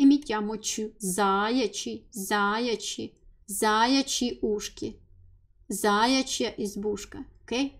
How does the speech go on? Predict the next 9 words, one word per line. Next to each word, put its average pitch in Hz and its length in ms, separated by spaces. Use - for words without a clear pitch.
Sciuca, - 800
perdiamo 233 540
due 240 380
lettere 220 420
addirittura. 208 760
Щучий, 320 920
щучя, 311 760
щучє, 330 760
щучє. 240 960